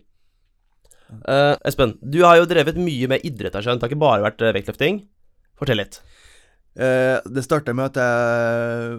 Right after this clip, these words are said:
Speaker 2: var aktiv innen langrennsbygging, altså l-, ski da.
Speaker 1: Mm.
Speaker 2: Eh, der konkurrerte jeg i sju, åtte år. Eh, gikk i interna-, internasjonale konkurranser, Norges Cup,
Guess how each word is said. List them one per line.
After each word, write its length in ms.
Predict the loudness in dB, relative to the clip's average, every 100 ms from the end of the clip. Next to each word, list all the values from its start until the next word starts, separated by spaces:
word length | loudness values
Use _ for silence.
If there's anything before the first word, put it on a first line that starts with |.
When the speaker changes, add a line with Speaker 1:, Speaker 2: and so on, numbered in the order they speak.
| -6
Speaker 2:
var 140 | -4 -4
aktiv 240 | -6 -6
innen 300 | -6 -8 -8
langrennsbygging, 720 | -8 -8 -8 -12 -10 -8 -8
altså 300 | -8 -10 -10 -12
l-, 760 | -12 -14 -14 -14 -14 -14 -16 -12
ski 220 | -6 -6
da. 140 | -6 -10 -12
Speaker 1:
Mm. 220 | -10 -10 -12 _
Speaker 2:
Eh, 540 | -10 -8 -8 -10 -12 -12
der 160 | -12
konkurrerte 460 | -10 -12 -12 -12 -12
jeg 80 | -12
i 280 | -12 -12 -14 _ _ _ _ _ _
sju, 480 | _ -16 -12 -12 -12
åtte 240 | -12 -6 -4
år. 220 | -6 -8 _ _ _ _ _ _ _
Eh, 380 | -12 -10 -10 -12 -14
gikk 300 | -14 -16 -14
i 80 | -12
interna-, 180 | -12 -14 -12
internasjonale 480 | -10 -10 -10 -10 -10
konkurranser, 840 | -12 -10 -12 -10 -8 -8 -8 -10 -12 -16
Norges 420 | -14 -10 -10 -10 -12
Cup, 220 | -12